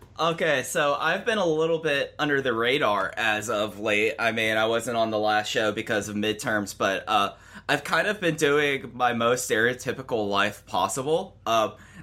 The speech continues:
two weeks ago, I entered a South Carolina Pitmasters barbecue competition, which was an experience, uh, to say the least. Uh, we smoked the equivalent of a twelve-year-old child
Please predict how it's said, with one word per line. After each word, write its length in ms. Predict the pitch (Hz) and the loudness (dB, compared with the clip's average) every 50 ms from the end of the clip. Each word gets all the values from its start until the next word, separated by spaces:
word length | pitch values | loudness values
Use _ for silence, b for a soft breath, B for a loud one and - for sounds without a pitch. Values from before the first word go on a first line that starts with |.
| B - | B -6
two 200 | - 170 160 147 | -2 0 0 2
weeks 240 | 151 147 147 - | 2 0 0 -2
ago, 260 | 175 160 165 156 156 151 | -2 0 2 2 2 2
I 180 | 143 131 127 | 2 2 0
entered 520 | - - 139 139 135 - 143 131 131 120 - - | 0 0 -2 -2 0 0 0 0 0 -2 0 0
a 160 | 123 117 110 | 0 0 0
South 340 | - - 139 123 127 131 - | 0 0 0 0 0 0 -4
Carolina 560 | - - 139 131 127 123 123 123 120 113 - | -4 -2 0 0 2 2 0 0 0 -2 -6
Pitmasters 800 | - - 135 123 - - 123 120 117 117 - - 117 107 101 - | -6 -6 -8 -6 -4 -2 0 0 0 -2 -2 -4 -4 -4 -6 -2
barbecue 400 | - 107 98 98 107 107 127 120 | -2 0 0 0 -2 -6 -8 -6
competition, 680 | - 143 123 - - - 143 131 127 - 156 147 156 160 B B B B B | -2 0 0 0 0 -2 -4 -4 -2 -2 -4 -4 -4 -6 B B B B B
which 340 | 117 120 127 120 120 - 131 | -2 0 0 0 0 0 0
was 400 | 127 120 113 113 113 110 - B B B B B B B B B - | 0 2 2 2 0 -4 -6 B B B B B B B B B 0
an 160 | 139 139 131 | 0 2 2
experience, 1120 | 127 117 - - - - - - - 143 143 135 139 139 139 131 127 123 117 - - - B B B B B B B - | 2 0 -2 -2 0 0 0 -2 2 2 4 4 4 4 4 2 0 -2 -2 -4 -6 -6 B B B B B B B 0
uh, 300 | 127 127 120 113 113 113 | 2 4 4 4 4 2
to 140 | - 131 | 0 -4
say 280 | 117 - 143 127 120 120 | -4 0 2 2 2 2
the 140 | 104 117 107 | 2 0 0
least. 500 | 104 107 110 107 104 107 104 - - - | 2 2 2 2 2 0 0 -2 -2 0
Uh, 180 | 107 101 101 95 | 0 0 0 -2
we 360 | 110 117 110 104 104 104 107 - b b b b b b b - | -2 0 0 0 0 0 -4 -8 b b b b b b b -10
smoked 420 | - - - 139 147 - - 151 | -6 -2 0 2 2 2 0 0
the 100 | - 139 | -2 -4
equivalent 460 | 127 - - 139 143 131 135 131 120 - | -4 -2 0 0 0 2 2 0 0 0
of 140 | - 127 120 | -2 -2 -2
a 60 | 117 | -2
twelve-year-old 560 | - - 127 113 120 117 123 117 110 107 104 | -2 0 2 2 2 2 2 0 -2 -2 -4
child 480 | - - - 107 101 101 98 98 90 | -4 -2 0 2 2 2 2 0 -2